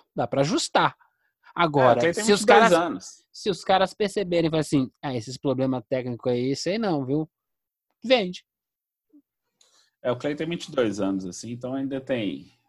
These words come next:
Speaker 2: tem o que fazer. Mas vamos lá, assim.
Speaker 1: Qual que é o
Speaker 2: Do
Speaker 1: galo?
Speaker 2: Dudamel, vamos falar do Dudamel, sim, de como é que tá os treinamentos, assim.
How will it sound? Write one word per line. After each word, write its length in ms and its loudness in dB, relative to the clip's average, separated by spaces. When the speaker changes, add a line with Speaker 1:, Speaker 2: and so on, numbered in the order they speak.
Speaker 2:
tem 120 -6
o 40 -6
que 140 -14
fazer. 420 -10
Mas 160 -4
vamos 320 2
lá, 160 2
assim. 320 -8
Speaker 1:
Qual 140 6
que 80 2
é 40 6
o 40 6
Speaker 2:
Do 80 6
Speaker 1:
galo? 300 10
Speaker 2:
Dudamel, 380 6
vamos 200 0
falar 220 6
do 80 2
Dudamel, 580 6
sim, 220 -2
de 80 -10
como 160 -2
é 20 -4
que 60 -14
tá 80 2
os 100 -4
treinamentos, 600 -2
assim. 580 -4